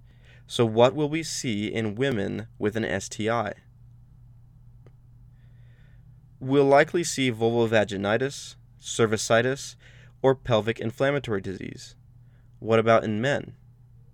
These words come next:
In men, it can be more challenging because the penis is both the external genitalia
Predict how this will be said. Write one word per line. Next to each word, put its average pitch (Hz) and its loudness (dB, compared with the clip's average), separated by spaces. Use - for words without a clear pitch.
In 127 2
men, 151 2
it 127 -2
can 120 -2
be 110 -2
more 104 0
challenging 139 -2
because 110 -4
the 98 -4
penis 113 -4
is 101 -2
both 110 0
the 101 -2
external 101 -4
genitalia 107 0